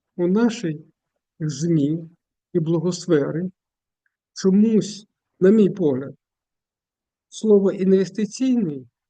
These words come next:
замовчується, а говориться просто «спільний фонд». Я думаю, що це неспроста. В якому є три плюс два учасники, що приймають рішення.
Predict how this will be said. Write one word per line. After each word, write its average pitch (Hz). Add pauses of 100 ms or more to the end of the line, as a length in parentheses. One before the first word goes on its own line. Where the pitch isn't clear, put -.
(160)
замовчується, 185 (340)
а 175
говориться 226
просто 240
«спільний 185
фонд». 139 (1500)
Я 254
думаю, 240
що 208
це 196
неспроста. 185 (1600)
В -
якому 269 (1120)
є 196
три 220
плюс 185
два 233 (460)
учасники, 196
що 170
приймають 160
рішення. 143